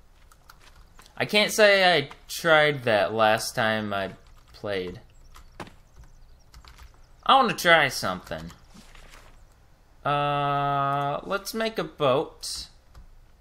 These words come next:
Oh, what the heck? The last one required rope. And now I'm out of rope.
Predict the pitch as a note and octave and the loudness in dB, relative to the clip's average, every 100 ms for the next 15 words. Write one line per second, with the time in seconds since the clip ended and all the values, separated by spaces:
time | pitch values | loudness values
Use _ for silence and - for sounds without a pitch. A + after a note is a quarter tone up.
0 | - - _ - _ - - - - - | -20 -20 _ -20 _ -20 -20 -20 -20 -20
1 | - - - - - - - - - - | -20 -20 -20 -20 -20 -20 -12 -12 -12 -10
2 | - - - - - - - - - - | -10 -10 -10 -8 -6 -6 -8 -12 -10 -12
3 | - - - - - _ _ - - - | -10 -14 -14 -20 -20 _ _ -20 -20 -20
4 | - - B3+ G3 A#3+ A#3 F3+ G#3+ A#3 A3+ | -20 4 6 6 4 2 2 2 2 2
5 | G#3+ A#3 A#3 - G#3+ G#3 G3+ - G#3 G#3+ | 4 2 0 -2 -4 -2 -4 -2 0 2
6 | G#3+ G#3 F#3 - - - - - - - | 2 -2 -6 -16 -20 -20 -20 -20 -20 -20
7 | _ - - - G#3 E3+ - - - - | _ -20 -20 -4 0 0 -4 -18 -20 -20
8 | - - _ _ _ _ _ - D3 D#3+ | -20 -20 _ _ _ _ _ -8 -4 2
9 | E3 E3+ E3+ E3 C3+ G#2+ G#2+ F#2 - | 2 2 2 2 0 -4 -4 -6 -8